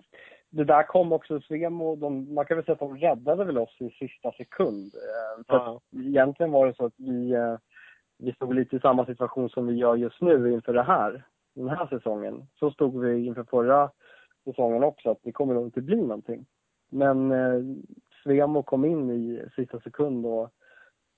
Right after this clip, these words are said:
Speaker 1: ville hjälpa till. Så att, eh, utan dem hade vi inte,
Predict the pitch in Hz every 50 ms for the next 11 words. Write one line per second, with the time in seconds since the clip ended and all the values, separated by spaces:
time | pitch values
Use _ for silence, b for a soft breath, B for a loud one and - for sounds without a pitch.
0 | _ _ _ 123 131 131 120 120 127 135 127 113 - - 107 - - - 107 -
1 | - - _ _ _ _ _ _ 131 123 - _ _ - 123 123 120 117 117 117
2 | 113 113 117 117 113 113 _ _ _ _ _ _ _ _ _ _ _ 123 120 -
3 | 135 131 127 131 127 131 131 127 123 120 120 117 107 _ _ 113 110 110 110